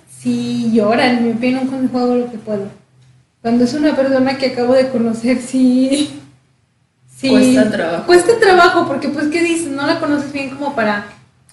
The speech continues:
Speaker 1: saber qué dices. A veces sí es como que incómodo, porque te sorprende que se abra tan pronto contigo.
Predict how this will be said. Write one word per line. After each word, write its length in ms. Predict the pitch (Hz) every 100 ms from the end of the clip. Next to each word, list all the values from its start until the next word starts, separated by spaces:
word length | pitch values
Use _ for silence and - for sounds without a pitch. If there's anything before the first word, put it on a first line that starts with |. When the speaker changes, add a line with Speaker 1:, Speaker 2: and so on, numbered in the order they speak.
| _ -
Speaker 1:
saber 300 | 233 240 247
qué 100 | 269
dices. 500 | 247 247 254 262 - - - _
A 140 | 226
veces 340 | 220 220 - 254
sí 160 | 262
es 120 | 254 254
como 300 | - 262 262
que 80 | 214
incómodo, 760 | 214 247 240 247 240 240 - -
porque 440 | 220 214 220 220 208
te 120 | 233
sorprende 500 | 226 214 233 233 254
que 140 | 269 262
se 160 | 240
abra 260 | 220 226 254
tan 180 | 233 208
pronto 280 | 220 247
contigo. 540 | 247 220 220 220 214